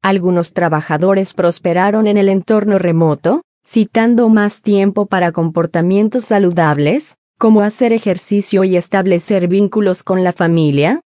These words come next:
mientras que otros se volvieron menos activos, aumentaron de peso e informaron de sentimientos de aislamiento y depresión.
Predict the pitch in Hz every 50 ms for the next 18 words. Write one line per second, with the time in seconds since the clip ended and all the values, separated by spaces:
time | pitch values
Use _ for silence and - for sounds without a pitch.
0 | _ - - 220 220 226 233 220 226 214 - 214 208 - - 196 185 180 180 175
1 | - 185 - - - 214 202 180 180 175 175 220 226 240 254 269 277 254 220 196
2 | 185 175 175 - - 156 - _ - - 208 180 170 180 190 285 349 - - -
3 | _ _ _ _ - 220 214 214 208 196 185 180 165 - 196 190 185 185 180 175
4 | 170 170 - - - 170 175 175 - - 185 170 165 160 156 160 - 170 165 170
5 | 175 175 190 202 208 208 208 202 202 - 202 185 175 160 - 175 170 185 196 208
6 | 220 233 220 254 240 214 214 214 202 196 208 196 208 202 196 208 220 233 233 240
7 | 220 214 240 226 208 214 214 - 208 208 214 - - 190 160 139 131 131